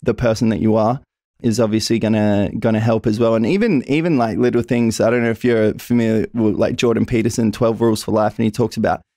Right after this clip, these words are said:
even things, you know, small as, like, posture and how you, you know, walk into a room, how you actually position yourself has a direct effect on, like, the chemical in your body, you know, obviously that makes you feel more confident. So,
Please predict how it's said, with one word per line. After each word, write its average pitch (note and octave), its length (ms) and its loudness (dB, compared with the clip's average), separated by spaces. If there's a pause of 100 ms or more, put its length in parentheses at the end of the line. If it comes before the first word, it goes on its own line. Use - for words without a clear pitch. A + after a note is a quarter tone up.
(140)
even D3 320 0
things, C3 480 -2 (280)
you A#2 100 2
know, A#2 120 2
small A#2 440 0
as, G#2+ 340 0
like, G#2+ 280 -2
posture A2+ 720 0 (260)
and A2+ 140 0
how B2+ 280 0
you, A2 640 2
you A#2+ 100 2
know, A2 200 2
walk A#2 280 0
into A#2+ 200 0
a A#2 40 2
room, A2+ 220 0
how A#2 200 0
you A#2 140 0
actually A2 320 0
position A#2 480 0
yourself G#2+ 440 0 (180)
has A#2 180 -2
a A#2+ 80 2
direct A2+ 520 -2 (200)
effect A#2 460 -2
on, A2 160 0
like, G2+ 160 -2
the - 80 -4
chemical B2 440 0
in A2 120 2
your G#2+ 100 2
body, G#2+ 380 0 (140)
you A2 120 -2
know, G#2 220 0
obviously G#2+ 540 0 (340)
that A2+ 360 0
makes A#2 260 0
you A2 60 0
feel A#2 140 -2
more A2 200 2
confident. - 520 -4
So, - 300 -2